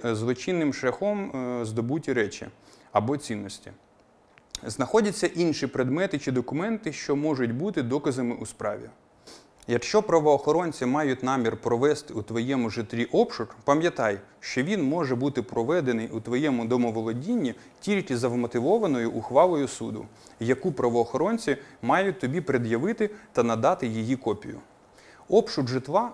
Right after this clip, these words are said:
проводиться тільки в присутності двох понятих. Важливо,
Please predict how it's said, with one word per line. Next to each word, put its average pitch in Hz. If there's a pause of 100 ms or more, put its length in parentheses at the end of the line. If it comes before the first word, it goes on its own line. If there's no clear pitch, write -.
проводиться 160
тільки 214
в -
присутності 143
двох 127
понятих. 117 (760)
Важливо, 123